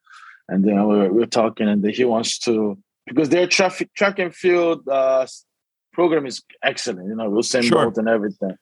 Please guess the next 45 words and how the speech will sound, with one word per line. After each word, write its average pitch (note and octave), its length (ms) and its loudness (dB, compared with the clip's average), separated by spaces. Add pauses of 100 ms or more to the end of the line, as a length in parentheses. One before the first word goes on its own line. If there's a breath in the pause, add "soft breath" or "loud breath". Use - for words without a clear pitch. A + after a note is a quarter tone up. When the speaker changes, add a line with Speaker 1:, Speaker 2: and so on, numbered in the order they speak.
(380 loud breath)
Speaker 1:
So A#2+ 180 -2
they C#3+ 160 4
made D3 220 4
a C3+ 40 4
lot C#3 240 4
of C3+ 80 0
money. C3+ 460 0
Also, B2 380 -2
they A#2+ 140 -4
have A#2+ 140 0
a A#2+ 100 0
great B2+ 280 0
program. A#2+ 400 -2
They B2 80 -4
have A2+ 240 0
the, A#2 200 4
the A#2 100 0
pipeline B2+ 560 -2
is - 260 -6
perfect B2 380 -2
for A2 140 -2
them. A2 260 -4 (340)
They'll B2+ 200 2
medal, C#3+ 480 2
break B2 320 -4
records B2 360 -2
all B2 180 0
the C3+ 100 -6
time, G2 240 -12 (540)
you A#2 100 -12
know? C3 260 -4 (380 soft breath)
So C3+ 140 2
now C#3 220 2
they're C3+ 160 2
looking D3+ 400 0
for, C3+ 520 0 (720)
other D#3+ 260 4
than B2 220 -8
that, G#2 140 -8
you G#2+ 80 -12
know, B2 100 -4
I A2+ 160 -2
think G#2+ 220 -16
they G#2+ 80 -4
wanna A2+ 300 -6